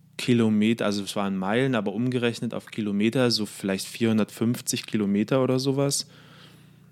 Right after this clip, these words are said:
Ich glaub, so vierhundertfünfzig bis fünfhundert Kilometer soll man bei einem normalen Fahrstil, ähm, mit einer Ladung kommen. Man muss allerdings auch dazu sagen, dass ja die Tempolimits in den U S A viel restriktiver, äh, sind,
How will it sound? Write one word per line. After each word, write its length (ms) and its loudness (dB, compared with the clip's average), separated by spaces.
Ich 100 -18
glaub, 220 4
so 100 0
vierhundertfünfzig 800 0
bis 100 -4
fünfhundert 460 -4
Kilometer 540 0
soll 180 0
man 380 0
bei 240 -2
einem 240 -2
normalen 400 -2
Fahrstil, 840 -2
ähm, 420 -8
mit 140 -2
einer 400 2
Ladung 500 2
kommen. 480 0
Man 120 0
muss 160 2
allerdings 260 2
auch 120 2
dazu 280 -2
sagen, 320 0
dass 160 -2
ja 80 -2
die 160 -8
Tempolimits 720 0
in 80 0
den 100 2
U 100 0
S 120 -4
A 120 -2
viel 260 -4
restriktiver, 1080 -2
äh, 400 -2
sind, 500 -2